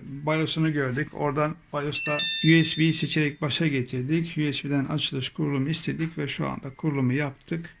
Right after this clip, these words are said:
Kurulum esnasında disklerimizi aktifleştirdik. Format attığımız için hızlı bir şekilde hem etkinleştirdik hem format yaptık. Burada disk manager'a girmeye gerek kalmadı.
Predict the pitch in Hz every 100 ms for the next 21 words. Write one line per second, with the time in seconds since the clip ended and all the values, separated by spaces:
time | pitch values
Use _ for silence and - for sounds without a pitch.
0 | _ - 175 180 165 - 160 - 170 139
1 | 147 - 160 160 156 160 143 - - 151
2 | 131 139 147 - 147 143 143 - 139 -
3 | 151 165 165 147 139 139 131 - 131 127
4 | 127 151 151 - 143 135 - 143 135 139
5 | 135 131 131 127 131 147 151 151 135 139
6 | 127 143 143 135 139 131 131 139 127 127
7 | 127 - 135 127 120 139